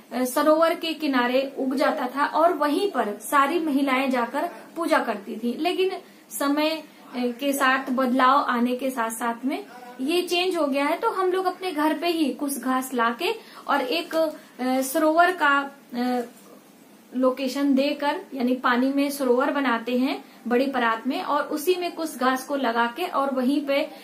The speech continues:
अपने परिवार के सभी, अ, अ, सदस्यों के साथ में पूजा करते हैं। तो कुश घास की कितनी मान्यता है ये आप सभी को पता है। कुश घास में भगवान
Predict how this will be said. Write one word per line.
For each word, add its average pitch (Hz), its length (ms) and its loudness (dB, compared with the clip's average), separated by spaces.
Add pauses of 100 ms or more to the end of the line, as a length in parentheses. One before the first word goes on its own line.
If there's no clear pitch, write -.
(180)
अपने 262 420 0 (200)
परिवार 277 420 4
के 233 220 0
सभी, 269 440 2
अ, - 160 -6
अ, 226 560 -4 (380)
सदस्यों 240 420 -2
के 277 120 -2
साथ 233 320 -2
में 311 220 -2 (260)
पूजा 269 240 4
करते 208 380 -10
हैं। 208 320 -12 (580)
तो 320 80 -4
कुश 392 300 0
घास 311 420 2
की 330 180 -6
कितनी 320 360 -6
मान्यता 277 460 2
है 320 300 2
ये 269 140 0
आप 254 200 0
सभी 277 260 -2
को - 140 -6
पता 294 300 -2
है। 320 460 -4 (140)
कुश 392 240 0
घास 302 360 0
में 311 340 -4
भगवान 233 560 -2